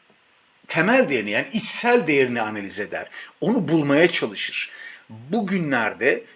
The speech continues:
bu hisse ya da bu, e, yatırım enstrümanı kaç,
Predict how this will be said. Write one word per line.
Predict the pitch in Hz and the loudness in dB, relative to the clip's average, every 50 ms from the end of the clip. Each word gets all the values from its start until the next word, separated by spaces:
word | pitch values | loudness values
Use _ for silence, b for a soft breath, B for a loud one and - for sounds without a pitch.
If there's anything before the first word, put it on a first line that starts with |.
| B _ | B _
bu | 135 156 214 190 143 | 0 2 2 2 4
hisse | 160 160 143 131 - - - - 110 92 101 131 - B B B B B B - | 2 2 2 2 2 0 0 0 0 0 0 0 -2 B B B B B B -2
ya | 113 123 120 | -2 2 2
da | 135 127 107 110 123 | 2 0 0 0 4
bu, | 160 170 165 - - - - - - - 120 | 6 6 6 6 4 -6 -18 -20 -20 -8 -4
e, | 120 123 120 120 120 117 117 117 117 117 110 110 | -2 0 0 2 0 0 0 -2 -4 -4 -2 -4
yatırım | 120 120 - - 131 180 170 | -4 -4 -2 0 0 2 4
enstrümanı | 160 151 135 - - 127 120 110 113 110 110 131 165 214 226 b b b b b b b - | 4 0 0 -2 -4 -6 -6 -4 -4 -6 -4 -2 -2 -4 -4 b b b b b b b -2
kaç, | - - 214 226 - - - - - | 0 2 2 2 2 0 0 0 -4